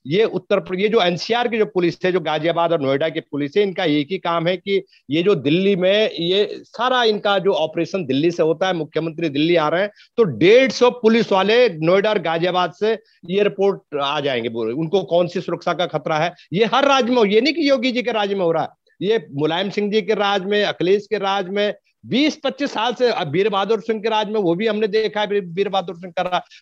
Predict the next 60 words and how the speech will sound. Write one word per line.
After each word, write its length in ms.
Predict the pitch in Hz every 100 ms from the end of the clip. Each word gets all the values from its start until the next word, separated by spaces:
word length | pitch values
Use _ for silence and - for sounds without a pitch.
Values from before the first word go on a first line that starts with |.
| -
तो 100 | 269
ये 260 | 190 262
जो 160 | 285 277
तैनातियां 640 | - 175 185 170 220 233
होती 240 | 170 165
हैं, 60 | 208
ये 120 | 202
जो 120 | 190
एनसीआर 380 | 165 143 175 185
रीजन 240 | 151 151 160
में, 180 | 233 - _ 143
यहाँ 160 | 190
सबसे 280 | 190 196 214
बड़ा 180 | 202 196
कारोबार, 540 | 180 147 165 165 180
सबसे 300 | 160 143 -
बड़ी 220 | 165 175
पुलिस 340 | 175 151 165 151
की 100 | 170
जो 140 | 165
इनकम 340 | 143 135 160 175
है, 40 |
वो 120 | 190
प्रॉपर्टी 640 | 175 147 127 139 123 143
के 280 | 139 190 196 - _
डिस्प्यूट्स 600 | 117 147 139 - 208 202
में 100 | 185
पुलिस 280 | 165 160 143
की 100 | -
सबसे 260 | 131 110 127
बड़ी 180 | 120 117
इनकम 240 | 107 110
होती 280 | 104 - 110
है। 120 | 104 - -
और 140 | 180 220
ये 60 |
पुलिस, 320 | 214 165 190
पुलिस 300 | - 160 190
कहाँ 220 | 196 165 175
से 120 | 202
आ 100 | 190
गई? 140 | 202
पुलिस 340 | 202 165 190 -
को 160 | 208
सवाल 340 | 202 143 175 180
ये 80 |
है 60 | 190
कि 100 | 202
पुलिस 380 | 175 156 185 226 - - -
जज 300 | 113 87 233
कहाँ 200 | 202 190
से 120 | 190 190
बन 200 | 156 156
गई? 120 | 196
पुलिस 500 | 202 _ 151 214 226
किसी 260 | 170 160
को 120 | 175 202
पकड़ 380 | 208 180 202
रही 180 | 202 208
है, 220 | 208 214